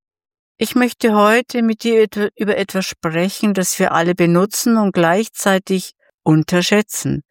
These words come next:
Das ist unsere Sprache. Und ich merke ja selber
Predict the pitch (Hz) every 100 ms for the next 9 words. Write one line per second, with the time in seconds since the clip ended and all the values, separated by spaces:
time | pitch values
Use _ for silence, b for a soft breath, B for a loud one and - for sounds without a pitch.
0 | - 139 - 196 - - _ 147 143 143
1 | 175 175 - - 143 139 - 147 - _
2 | _ _ _ _ _ _ _ _ _ _
3 | _ _ 226 220 208 208 214 220 202 185
4 | 190 202 180 143